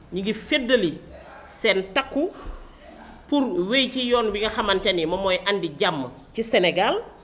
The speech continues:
waaye it di bég ci li nga xamante ni jël nañ ko ci ay kàddu ak ay matuwaay pour mën a jàppale askanu Sénégal, waaye it pour mën a jàppale ndaw yi ci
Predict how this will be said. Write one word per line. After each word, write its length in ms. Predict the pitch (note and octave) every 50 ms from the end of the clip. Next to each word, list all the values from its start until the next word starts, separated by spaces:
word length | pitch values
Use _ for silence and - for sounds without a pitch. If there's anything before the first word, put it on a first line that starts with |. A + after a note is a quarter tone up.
| - - - - -
waaye 440 | - D3 E3 F3 E3+ E3+ E3+ F#3+ B3+
it 60 | D#4 - - - - -
di 220 | E3+ D3+ D#3+ A#3+
bég 300 | G#3 F3 D#3+ D#3+ A#3 C4+ - - - - - -
ci 100 | - A#3
li 100 | A3+ A#3
nga 80 | B3 B3+
xamante 380 | B3 C4 C4 A#3 A3+ G#3+ G#3+ A#3 G3
ni 120 | G3 F3+ E3 D#3
jël 160 | A3 C#4+ C#4+ C4+
nañ 140 | C4 B3 -
ko 120 | - F#3+ F#3
ci 120 | - E3
ay 340 | - G#3+ G#3 G3+ G3 G3 -
kàddu 260 | - - G3+ G3 F3 E3+
ak 160 | - G3 - -
ay 100 | F#3+ F#3
matuwaay 600 | F3 F3+ F#3+ G3+ - G3+ E3 D3 C#3+ D3+ F3+ B3+ - - - - - - - - - - -
pour 120 | - B3 A#3+
mën 220 | A#3 A3+ A3 G#3+ G3+
a 140 | G3 G#3+ G#3+ - - - - E3 D3+ C#3+
jàppale 420 | G#3 G#3+ G#3+ - - A3 G3 F#3 - -
askanu 520 | G3 G3+ - - - A#3 G3+ F#3 F3 F#3 F3+ - - -
Sénégal, 640 | - - B3+ A#3+ A3 F3+ D#3+ D3 C#3 C#3+ D#3+ A3+ B3 - - - - - -
waaye 380 | C#3+ D#3 F3+ F3+ F3+ F3 F3+
it 80 | G#3 G3
pour 100 | - A3
mën 140 | G3+ G3 F#3+
a 120 | F3+ E3+ D#3+
jàppale 420 | F3 E3+ - - E3+ D#3+ D#3 D#3
ndaw 320 | D#3+ E3 E3+ G3 F#3+ F3
yi 200 | D#3 D3+ E3 B3+ - - - - - - - - - - - - - - - - - - - -
ci 160 | - A#3+ B3